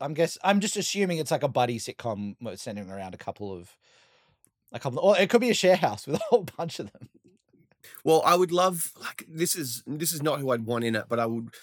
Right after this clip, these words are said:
Speaker 2: want, uh, Pierre in it so that then there could be a line where the door swings open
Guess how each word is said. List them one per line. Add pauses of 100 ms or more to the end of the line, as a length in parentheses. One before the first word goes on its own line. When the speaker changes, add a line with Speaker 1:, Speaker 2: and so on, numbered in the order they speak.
(200)
Speaker 2:
want, (120)
uh,
Pierre
in
it
so
that
then
there
could
be
a
line
where
the
door
swings
open